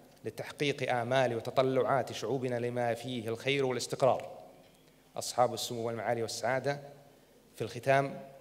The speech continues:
أود أن أجدد الشكر الجزيل لحكومة المملكة المغربية الشقيقة على إقامتها لهذه الاحتفالية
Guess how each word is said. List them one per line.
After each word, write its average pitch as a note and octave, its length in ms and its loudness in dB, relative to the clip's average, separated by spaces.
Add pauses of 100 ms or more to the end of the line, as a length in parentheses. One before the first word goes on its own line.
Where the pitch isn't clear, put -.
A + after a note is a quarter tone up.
(240)
أود A#2 300 0
أن A#2 140 2
أجدد A#2+ 460 0
الشكر A#2 420 -4
الجزيل A2+ 640 0
لحكومة A#2+ 460 -6
المملكة B2 460 -2
المغربية A#2 520 -2
الشقيقة C#3 680 0 (1600)
على A#2+ 240 6
إقامتها B2+ 680 2
لهذه A#2+ 520 4
الاحتفالية B2 720 -2